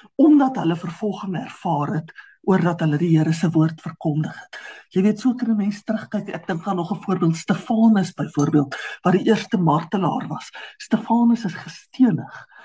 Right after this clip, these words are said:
en terwyl hy met klippe doodgegooi is, het hy opgekyk na die hemel, en hy het Je-, Jesus gesien aan die regterhand van God, en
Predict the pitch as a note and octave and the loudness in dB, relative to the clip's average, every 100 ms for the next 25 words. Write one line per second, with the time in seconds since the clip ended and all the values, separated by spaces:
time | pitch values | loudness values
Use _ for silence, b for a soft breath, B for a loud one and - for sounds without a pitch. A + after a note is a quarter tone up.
0 | b b F3+ F3 F3+ F#3+ G#3 G#3 F#3 - | b b -2 0 2 4 4 2 0 -2
1 | - A3+ G#3+ D#3+ D#3+ D#3 E3 - - C#3+ | -4 -2 -2 0 -2 -2 -14 -10 -4 -2
2 | C3+ C3 - b b b F3+ E3+ F#3 A3+ | -2 -6 -16 b b b -4 0 2 0
3 | A3+ - - - G3+ - E3+ E3+ D#3+ D3 | 0 -6 -12 -8 -8 -6 -4 -2 -2 -2
4 | C#3 C3+ _ _ _ F3+ E3 E3 E3 F#3+ | -4 -8 _ _ _ 4 4 2 0 -2
5 | F3+ - - F3+ E3+ G3 - E3 - A#3 | -2 -12 -4 -2 -2 -6 -4 -6 -2 0
6 | F3+ D3+ E3+ E3 D3+ D#3 - E3 D3+ D#3+ | 0 0 2 4 2 -2 -4 0 0 -2
7 | D#3 - D#3 D#3+ E3+ | -8 -4 -4 -4 -4